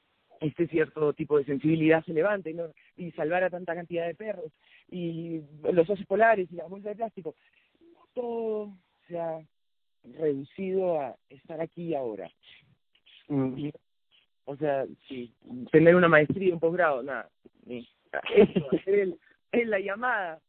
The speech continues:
Speaker 1: ha sido lo,
Speaker 2: <laughs>
Speaker 1: lo espontáneo, ¿no? Como una impro casi.
Speaker 2: Ajá.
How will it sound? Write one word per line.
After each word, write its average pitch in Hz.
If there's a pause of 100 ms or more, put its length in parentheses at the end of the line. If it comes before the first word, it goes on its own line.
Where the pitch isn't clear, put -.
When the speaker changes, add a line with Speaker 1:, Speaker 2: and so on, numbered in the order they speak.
(220)
Speaker 1:
ha 214
sido 208
lo, 165
Speaker 2:
<laughs> - (960)
Speaker 1:
lo -
espontáneo, 190 (120)
¿no? 170 (420)
Como 165
una 190
impro 156
casi. 123 (680)
Speaker 2:
Ajá. 135